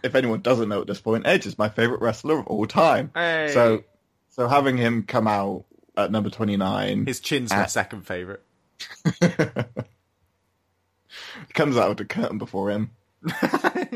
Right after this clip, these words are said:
Speaker 2: Yeah, I suppose it does.
Speaker 1: Yeah, he's full of smoke. Um, and for him to come out at twenty-nine, you're like, "Oh my God, Edge is back. Could he win? Could, could this happen?" And it did.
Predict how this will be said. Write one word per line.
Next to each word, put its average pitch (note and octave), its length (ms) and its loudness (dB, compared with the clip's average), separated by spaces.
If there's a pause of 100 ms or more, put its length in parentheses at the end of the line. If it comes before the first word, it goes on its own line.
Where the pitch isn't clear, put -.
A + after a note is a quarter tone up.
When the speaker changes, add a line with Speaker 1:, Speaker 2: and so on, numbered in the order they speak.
(320)
Speaker 2:
Yeah, C#3 280 -4
I G#2+ 100 -8
suppose A#2+ 320 -8
it A2 120 -10
does. F3+ 260 -8 (420)
Speaker 1:
Yeah, C3+ 100 -2 (260)
he's A2+ 160 -8 (360)
full A#2 100 -14
of - 60 -18
smoke. A#2+ 340 -8 (440)
Um, A2+ 640 4 (920)
and C3 120 0
for D#3+ 80 2
him D#3+ 80 0
to B2+ 80 -12
come C#3+ 140 2
out B2 80 4
at A2+ 60 -2
twenty-nine, A#2 500 2
you're G2+ 120 -4
like, F#2 280 -2
"Oh A2 60 -10
my G#2+ 140 -10
God, A#2 280 -4 (200)
Edge B2 180 -2
is G2+ 80 -6
back. - 400 -10 (600)
Could G#2+ 140 0
he G#2 80 2
win? G#2+ 300 2 (560)
Could, - 240 -2
could - 140 0
this A2 140 2
happen?" C3+ 420 2 (160)
And A#2+ 160 2
it A2 160 -2
did. F3 380 0